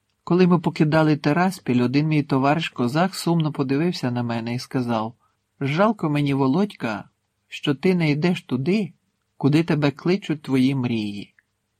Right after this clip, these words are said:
Я йому не довіряв і тільки загадково подивився на нього. Я вийшов із кола кінноти, наче оправиться, і пішов прямо.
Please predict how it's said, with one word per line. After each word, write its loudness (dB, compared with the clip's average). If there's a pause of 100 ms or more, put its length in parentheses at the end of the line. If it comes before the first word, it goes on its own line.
Я 0
йому 0
не -4
довіряв 0
і -2
тільки -2
загадково -2
подивився -4
на -8
нього. -10 (1300)
Я 2
вийшов 4
із 4
кола 4
кінноти, 0 (120)
наче 0
оправиться, -2 (460)
і -2
пішов -4
прямо. -8